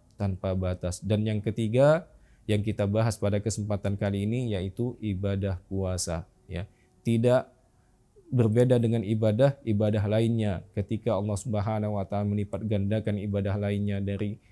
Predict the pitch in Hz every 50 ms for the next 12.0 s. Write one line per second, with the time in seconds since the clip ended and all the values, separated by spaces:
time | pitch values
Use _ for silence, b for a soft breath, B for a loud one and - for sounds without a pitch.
0 | b b b b - - 104 - 104 107 110 104 101 - 107 104 104 101 101 104
1 | 104 104 - 104 98 95 - - _ - 92 92 92 110 - - 110 110 107 107
2 | - - 113 107 107 107 - - _ _ _ _ _ - - 120 107 107 110 110
3 | 110 113 104 - 110 - - 113 107 104 104 104 104 107 - 107 104 101 - -
4 | 98 95 101 98 104 98 - - 101 95 - 117 113 78 92 98 98 101 98 95
5 | 95 92 98 - 101 98 95 92 - 101 98 101 104 113 131 139 143 b b b
6 | b b b - 104 101 104 101 95 113 - 110 110 101 107 110 113 113 107 95
7 | 104 104 101 98 95 - - - - 101 95 - - 101 98 92 90 85 - -
8 | - - - 82 98 101 101 95 113 110 - 113 107 110 104 110 117 139 143 -
9 | - _ _ _ _ _ _ _ _ - 95 101 107 120 131 127 113 - - 110
10 | 104 98 - 110 104 78 95 98 98 - 85 101 98 95 90 - 98 95 92 92
11 | - 107 101 98 95 95 92 92 87 - 90 82 78 95 92 90 87 82 90